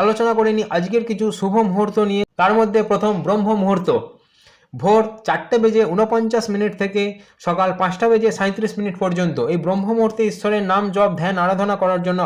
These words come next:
আদর্শ সময়। অভিজিৎ মুহূর্ত সকাল এগারোটা বেজে পঁচিশ মিনিট থেকে দুপুর বারোটা বেজে আট মিনিট পর্যন্ত।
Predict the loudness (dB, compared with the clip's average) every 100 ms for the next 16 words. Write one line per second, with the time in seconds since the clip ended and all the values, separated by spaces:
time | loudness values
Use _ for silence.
0 | 2 2 0 -2 -2 -2 -2 -6 -18 -20
1 | -20 -20 -20 -20 _ _ -2 0 2 0
2 | 0 2 2 2 2 0 -12 -6 -2 0
3 | 0 -2 -4 0 0 2 2 2 2 0
4 | 0 -2 -2 -2 -4 -4 -4 -4 -6 -8
5 | _ _ _ _ _ _ _ _ _ -6
6 | -4 0 0 2 2 4 2 2 0 -2
7 | -4 -4 -2 -2 0 -2 0 -2